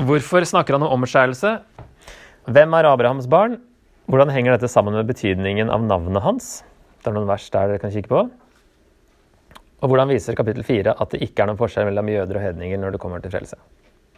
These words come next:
Jeg tar det som en, eh, en slide, en annen slide, men jeg tror det skal svare på spørsmålene. Eh, først og fremst så kan vi se på at dette ordet tilregne brukes mye her.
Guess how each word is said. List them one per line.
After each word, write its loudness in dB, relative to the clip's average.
Jeg 0
tar 4
det 2
som -2
en, -2
eh, -2
en 0
slide, 2
en -2
annen 2
slide, -2
men -2
jeg -2
tror 0
det -4
skal -4
svare -2
på -4
spørsmålene. -6
Eh, 2
først -2
og -6
fremst -2
så -6
kan 0
vi -4
se 2
på -2
at -4
dette -4
ordet -2
tilregne -2
brukes -2
mye -4
her. -2